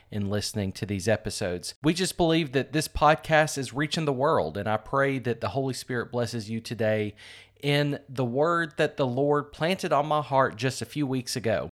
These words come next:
So without further ado, today's episode is titled Recovering Your Lost Tool. And if you want to follow with me, we're gonna be in Second Kings chapter six,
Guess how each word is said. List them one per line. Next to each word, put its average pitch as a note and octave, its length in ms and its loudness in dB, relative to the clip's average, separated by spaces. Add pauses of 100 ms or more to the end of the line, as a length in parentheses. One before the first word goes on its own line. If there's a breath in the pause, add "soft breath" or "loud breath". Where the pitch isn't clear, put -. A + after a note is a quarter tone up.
(100)
So C3+ 540 4
without D#3 480 4
further E3 360 0
ado, C#3+ 460 -2 (140)
today's D#3 480 0
episode D#3 480 0
is - 240 -6
titled B2+ 560 0
Recovering E3+ 760 -2
Your C3 140 -2
Lost A#2 460 2
Tool. C#2 400 -6 (320 loud breath)
And D3+ 180 2
if D#3 100 0
you F3 120 2
want G3+ 100 8
to G#3 60 8
follow F3+ 320 4
with D#3 280 -2
me, D3+ 160 -4
we're C#3+ 220 -2
gonna D#3 180 2
be C#3+ 220 0
in B2+ 240 -2
Second - 540 -4
Kings D3+ 480 -4
chapter - 500 -4
six, - 800 -6